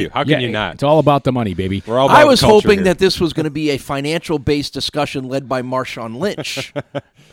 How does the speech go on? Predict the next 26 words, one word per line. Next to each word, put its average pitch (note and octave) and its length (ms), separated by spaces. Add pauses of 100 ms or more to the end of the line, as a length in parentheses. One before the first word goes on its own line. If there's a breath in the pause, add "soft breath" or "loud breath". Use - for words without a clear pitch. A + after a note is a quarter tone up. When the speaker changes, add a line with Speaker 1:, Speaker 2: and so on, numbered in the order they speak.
(140)
Speaker 2:
Uh, C#3+ 480
Speaker 3:
I C#3 140
thought A3 80
we G#3 60
were G3 100
talking F#3+ 200
about D#3 140
Speaker 2:
no. C#3 80
Speaker 3:
chicken B2 400
all C3 220
day A#2+ 260
today. A#2 260
Speaker 2:
No, C3+ 320 (200 soft breath)
but C3+ 80
Speaker 3:
How A3 80
about B3+ 180
Marshawn A3+ 540
Lynch G#3+ 340
and F3 160
the E3+ 80
girl F#3 320
from F3+ 140
the E3+ 80
Canadian F3 480
Family F3 420
Feud F3 500